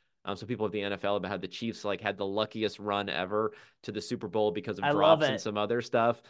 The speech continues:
Speaker 1: So I'll talk about that, but then I'm also gonna use it in the frames of these other adjusted scores I have to, like, kinda quantify who's been the luckiest or not. So it's gonna be that sort of stuff.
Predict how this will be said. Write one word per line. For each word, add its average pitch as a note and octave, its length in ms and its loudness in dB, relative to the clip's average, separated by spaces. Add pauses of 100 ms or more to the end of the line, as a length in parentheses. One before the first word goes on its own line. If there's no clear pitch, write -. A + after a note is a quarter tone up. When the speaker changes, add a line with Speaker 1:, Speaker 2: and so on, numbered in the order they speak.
(140)
Speaker 1:
So F3+ 260 6
I'll A3+ 160 8
talk F#4+ 160 4
about C4+ 160 6
that, G#3 160 8
but F3 80 -2
then E3 100 4
I'm E3 120 4
also E3 160 4
gonna D3+ 100 0
use B2+ 220 4
it B2+ 80 2
in A#2+ 100 2
the A2 60 0
frames A#2+ 340 2
of G#2 80 -4
these G#2 160 0
other G#2 300 4
adjusted G#2 360 0
scores G#2+ 320 0
I G2+ 100 4
have G2+ 240 4
to, G#2 100 -4
like, G2 200 -2
kinda G#2 220 -2
quantify A#2 580 0
who's C3 140 0
been C3+ 160 -2
the B2 80 0
luckiest B2 400 0
or C#3 100 2
not. C3+ 220 2 (160)
So G#3+ 140 6
it's G#3+ 80 6
gonna A#3+ 160 4
be G3+ 140 4
that D3 280 6
sort C3 280 6
of G#2+ 100 -2
stuff. A#2 560 2